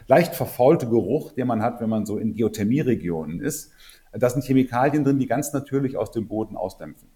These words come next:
Das ist für Menschen, die dort leben, per se kein Problem. Aber wenn man davon sehr große Mengen durch die Maschine zieht, dann merkt man, dass selbst Edelstahl anfängt zu rosten.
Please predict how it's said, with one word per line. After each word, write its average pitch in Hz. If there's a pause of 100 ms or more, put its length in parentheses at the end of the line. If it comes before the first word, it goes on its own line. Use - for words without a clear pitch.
(120)
Das -
ist 104
für 101
Menschen, 107
die 101
dort 90
leben, 104
per 104
se 98
kein 87
Problem. 110 (420)
Aber 113
wenn 113
man 117
davon 113
sehr 117
große 113
Mengen 117
durch 101
die 104
Maschine 95
zieht, 107
dann 92
merkt 107
man, 98
dass 90
selbst 110
Edelstahl 120
anfängt 98
zu 98
rosten. -